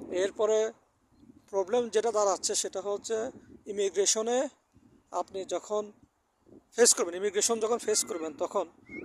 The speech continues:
তারা বুঝে ফেলে যে আপনার এই ডকুমেন্টটা ফেক নাকি আপনার এই ডকুমেন্টটা জেনুইন।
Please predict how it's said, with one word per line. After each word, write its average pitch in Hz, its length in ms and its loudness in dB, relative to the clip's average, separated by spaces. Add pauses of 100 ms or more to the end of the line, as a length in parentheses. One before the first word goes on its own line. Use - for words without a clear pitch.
তারা 180 380 6 (400)
বুঝে 214 240 4
ফেলে 160 300 0
যে 170 120 -2
আপনার 170 580 -4
এই 180 180 -2
ডকুমেন্টটা 170 640 2 (360)
ফেক 233 280 6 (560)
নাকি 160 320 -6
আপনার 160 260 -8
এই 160 80 -2
ডকুমেন্টটা 160 520 -8
জেনুইন। 139 420 -10